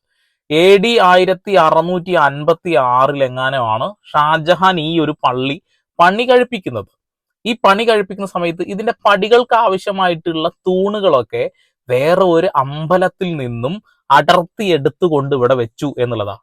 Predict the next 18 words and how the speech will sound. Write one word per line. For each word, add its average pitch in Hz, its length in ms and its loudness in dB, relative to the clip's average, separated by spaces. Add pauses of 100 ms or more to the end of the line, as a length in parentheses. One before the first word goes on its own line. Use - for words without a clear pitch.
(140)
അത് 131 100 -4
കൂടാതെ 151 640 2 (380)
ഈ 170 340 -4
ആ 156 100 6
അമ്പലത്തിൽ 160 340 2
നിന്ന് 170 100 -4
കൊടുക്കുന്ന 156 260 0
വിഗ്രഹങ്ങളൊക്കെ 151 1040 -2 (320)
ഈ 262 120 -4 (100)
പടികളിന്റെ 202 760 2
അടിയിലൊക്കെ 160 500 -2
ആയിട്ട് 139 400 2
അവിടെ 131 220 0
ഇവിടെ 139 180 -4
ഒക്കെ 139 140 -4
ആയിട്ട് 139 200 -2
കിടക്കുന്നുണ്ട് 156 680 -2
എന്നുള്ളതാണ് 165 720 2